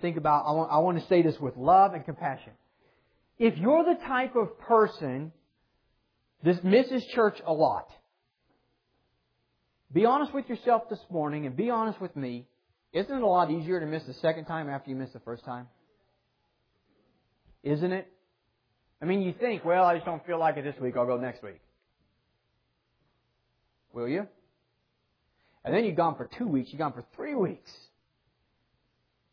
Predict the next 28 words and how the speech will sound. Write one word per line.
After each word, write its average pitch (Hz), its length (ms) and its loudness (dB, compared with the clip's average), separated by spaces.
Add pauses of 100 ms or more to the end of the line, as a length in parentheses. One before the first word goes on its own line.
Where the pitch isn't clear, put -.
(360)
And 196 120 -4
it's 208 140 -4
just 247 240 -6
like, 190 200 -4
"Well, 226 280 0
I've 180 100 2
been 185 140 -4
gone 175 240 -2
for 131 80 -14 (100)
three 139 140 -6
weeks. 139 320 -6
You 123 80 -18
know, 127 140 -16
you 143 100 -12
know, 135 60 -10
why, 143 320 -6
why 156 160 -8
not 156 80 -10
even 143 160 -12
come?" 151 180 -8
I 190 100 -6
had 208 180 -6
somebody 185 280 -8
tell 170 220 -10
me 165 80 -10
the 139 160 -6
other 139 160 -6
day, 113 320 -8